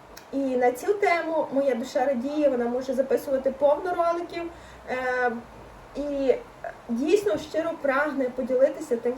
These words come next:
що я знаю. Тому що моїм об'єктом якраз є людина. Коли людина приходить, і, е, ми робимо конкретний аналіз. От, е, чому аналіз? Тому що навіть от, е, якщо ви знаєте такий езотеричний напрямок,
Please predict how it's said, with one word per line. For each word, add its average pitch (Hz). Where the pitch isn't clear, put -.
що 277
я 233
знаю. 233
Тому 294
що 339
моїм 330
об'єктом 320
якраз 285
є 285
людина. 262
Коли 262
людина 277
приходить, 339
і, 311
е, 254
ми 277
робимо 294
конкретний 302
аналіз. 247
От, 214
е, 220
чому 311
аналіз? 339
Тому 302
що 311
навіть 254
от, 226
е, 240
якщо 247
ви 240
знаєте 240
такий 240
езотеричний 247
напрямок, 233